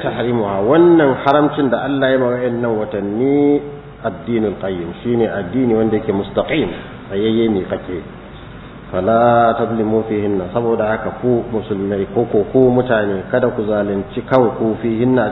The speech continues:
cikin wa'annan. Kada ku zalunci, ka-, kada ku yi zalunci a cikin wa'annan watanni, ai al-ashhurul hurum, cikin wa'annan watanni masu alfarma.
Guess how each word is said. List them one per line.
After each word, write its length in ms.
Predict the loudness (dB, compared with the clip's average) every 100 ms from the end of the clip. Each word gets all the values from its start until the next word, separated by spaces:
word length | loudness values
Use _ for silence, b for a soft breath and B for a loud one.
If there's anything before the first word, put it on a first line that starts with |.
| -4
cikin 160 | -2
wa'annan. 500 | 0 0 0 0 0 -2 -8 -12 -14 -18 -18 -20 -20 -20 -18 -18 0
Kada 160 | 2 4 4
ku 80 |
zalunci, 400 | 4 4 2 0 0
ka-, 160 | 0 2
kada 240 | 4 4
ku 80 | 2
yi 160 | 2 4
zalunci 400 | 4 4 2 -2
a 80 | -4
cikin 160 | 0 0
wa'annan 400 | 2 0 2 0 0
watanni, 400 | -2 -4 -4 -4
ai 240 | 0 0 0 -4
al-ashhurul 480 | -6 -2 -2 -2
hurum, 320 | -2 -2 -2 -8
cikin 160 | -8 -2
wa'annan 320 | 0 0 0 -2
watanni 320 | -2 0 2
masu 320 | 2 0 -2
alfarma. 480 | -6 -6 -8 -8 -12